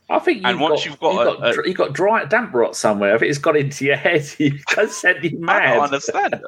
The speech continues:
Speaker 1: <laughs>
Speaker 2: What? I don't understand why, why that would be mad.
Speaker 1: Well, 'cause in
Speaker 2: You've
Speaker 1: case
Speaker 2: got a
Speaker 1: anyone
Speaker 2: number
Speaker 1: get
Speaker 2: one
Speaker 1: injured.
Speaker 2: keeper. Yeah, but you've got a number one keeper who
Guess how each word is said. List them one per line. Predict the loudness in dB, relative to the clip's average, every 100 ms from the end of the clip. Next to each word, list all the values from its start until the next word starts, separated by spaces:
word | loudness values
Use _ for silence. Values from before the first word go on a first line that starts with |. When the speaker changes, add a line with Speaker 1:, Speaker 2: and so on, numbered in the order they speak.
| -4
Speaker 1:
<laughs> | -4 -4 -4 -4 -4 -18 _ -4
Speaker 2:
What? | -2 0 0
I | 0
don't | 2 0
understand | 0 0 0
why, | 2 2 2 0
why | 0 2
that | 2 0
would | -2
be | -8
mad. | -4 0 0 -4 _ -6
Speaker 1:
Well, | -2
'cause | 0 2
in |
Speaker 2:
You've | 2
Speaker 1:
case | 2 2
Speaker 2:
got |
a | 0
Speaker 1:
anyone | 0
Speaker 2:
number | 0 2
Speaker 1:
get | 2
Speaker 2:
one | 2
Speaker 1:
injured. | 2 0 0
Speaker 2:
keeper. | -2 2 2 2 -4 _ _ _ _ _
Yeah, | -6
but | -6 -6
you've | -2
got | 0 0
a |
number | 2 0 2
one | 0 0
keeper | -2 -2 -2 0 2 0 -4 _ _ _ _ _ -6
who | -2